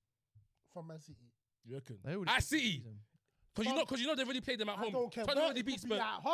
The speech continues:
Speaker 1: Hogwarts,
Speaker 3: is, I don't even think City
Speaker 1: I
Speaker 3: are
Speaker 1: don't
Speaker 3: great
Speaker 1: care.
Speaker 3: defensively.
Speaker 1: It
Speaker 3: Do you
Speaker 1: could be
Speaker 3: know
Speaker 1: at
Speaker 3: what I mean?
Speaker 1: Hackney
Speaker 3: They're
Speaker 1: Marshes.
Speaker 3: just
Speaker 1: He gets three points from them.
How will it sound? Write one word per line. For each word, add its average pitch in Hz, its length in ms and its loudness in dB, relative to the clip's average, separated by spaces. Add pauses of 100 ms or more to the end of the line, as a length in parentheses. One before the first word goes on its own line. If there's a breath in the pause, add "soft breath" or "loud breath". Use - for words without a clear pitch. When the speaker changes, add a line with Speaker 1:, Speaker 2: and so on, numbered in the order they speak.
Speaker 1:
Hogwarts, 320 300 4
Speaker 3:
is, 175 160 -8
I 208 60 -2
don't 240 140 -6
even 214 120 -8
think 180 180 -10
City - 200 -10
Speaker 1:
I 254 80 0
Speaker 3:
are 269 40 2
Speaker 1:
don't 285 80 4
Speaker 3:
great 277 120 -2
Speaker 1:
care. 262 100 0
Speaker 3:
defensively. 160 420 -6
Speaker 1:
It 160 40 -10
Speaker 3:
Do - 20 -8
you 214 40 -10
Speaker 1:
could 160 140 -4
be 294 60 0
Speaker 3:
know 277 60 4
Speaker 1:
at - 0 -
Speaker 3:
what - 0 -
I 233 40 2
mean? 247 80 -2
Speaker 1:
Hackney 285 160 -2
Speaker 3:
They're 262 60 -4
Speaker 1:
Marshes. 269 280 -2 (300)
Speaker 3:
just - 100 -20
Speaker 1:
He 254 100 -2
gets 302 220 0
three 285 180 -4
points 269 240 -6
from 170 160 -12
them. 139 160 -12